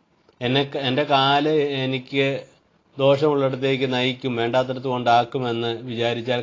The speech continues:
കാലിനെ ഭയപ്പെടണം. പക്ഷെ നമുക്കാർക്കും അങ്ങനെ ഒരു ഭയമില്ല. അതുകൊണ്ട് ഈ ദൈവത്തെ, ഈശ്വരനെ ഭയക്കുക എന്നുള്ളത് വേണ്ട. ദൈവം കാരുണ്യവാനാണെങ്കിൽ, സ്നേഹസ്വരൂപനാണെങ്കിൽ,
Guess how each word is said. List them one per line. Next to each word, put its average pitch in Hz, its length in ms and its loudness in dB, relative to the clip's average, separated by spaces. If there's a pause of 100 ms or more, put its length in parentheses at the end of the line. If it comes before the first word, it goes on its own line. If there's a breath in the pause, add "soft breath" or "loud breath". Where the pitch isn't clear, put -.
കാലിനെ 120 420 2
ഭയപ്പെടണം. 92 560 -8 (1400)
പക്ഷെ - 220 -8
നമുക്കാർക്കും 170 540 0
അങ്ങനെ 165 200 -2
ഒരു 170 180 -2
ഭയമില്ല. 147 400 2
അതുകൊണ്ട് 107 280 -4
ഈ 110 160 -2
ദൈവത്തെ, 117 500 -6
ഈശ്വരനെ 135 500 0
ഭയക്കുക 135 540 0
എന്നുള്ളത് 143 460 -2
വേണ്ട. 143 320 2 (1300)
ദൈവം 131 320 2
കാരുണ്യവാനാണെങ്കിൽ, 139 1200 4
സ്നേഹസ്വരൂപനാണെങ്കിൽ, 131 1300 2